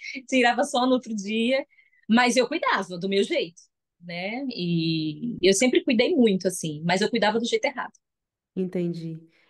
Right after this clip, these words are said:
Speaker 2: E aí você percebe essa diferença que você fala, "Ah, eu cuidava do jeito errado." Hoje, você com o olhar que você tem, independente se o cabelo tá natural, se você tinha alisamento e tal mesmo, é, é o cuida-, é o, a, esse olhar que você tem do, "Hoje eu sei o que meu cabelo precisa,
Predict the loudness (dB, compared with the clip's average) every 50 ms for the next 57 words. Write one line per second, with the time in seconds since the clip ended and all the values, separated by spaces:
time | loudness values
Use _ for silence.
0 | _ 0 2 4 4 4 2 2 0 0 2 2 0 0 2 2 2 2 2 2
1 | -2 -2 -2 -6 -6 -6 -4 -2 0 0 0 -2 -4 -6 -10 -10 -10 -6 -4 0
2 | 0 2 2 2 0 0 0 0 0 0 -4 -4 -4 -4 -4 -4 -2 -2 -2 -2
3 | -2 -4 -4 -2 0 2 2 0 -2 -4 -6 -10 -16 -20 _ _ _ _ -6 -6
4 | -6 -4 -4 -4 -2 0 0 2 2 4 2 2 2 0 -2 -6 -4 -4 -4 -4
5 | -2 0 0 0 0 -4 -8 -14 -16 _ -4 0 0 2 4 4 6 6 4 2
6 | 0 -2 -6 -6 -6 -4 -4 -4 -4 -4 -4 -4 -6 -6 -4 -4 -2 0 0 0
7 | -2 -4 -6 -8 -8 -6 -6 -4 -4 -4 -4 -4 -4 -4 -4 -6 -6 -6 -4 -2
8 | -2 0 0 0 -2 -2 -4 -8 -10 -12 -20 _ _ _ _ 0 2 4 4 2
9 | 0 0 2 4 4 4 4 2 2 0 0 2 0 0 0 2 2 2 2 0
10 | -2 -4 -4 -4 -2 -2 0 0 0 2 2 2 2 2 0 -6 -14 -20 _ _
11 | _ _ _ _ _ _ _ _ -12 -8 -4 -4 -4 -4 0 0 0 0 2 0
12 | 0 0 0 -2 -4 -4 -6 -6 -4 -2 0 0 0 -2 -4 -4 -4 -4 -4 -2
13 | -4 -4 -2 -2 0 0 -2 -2 -4 -8 -8 -4 -2 0 0 2 2 0 -2 -2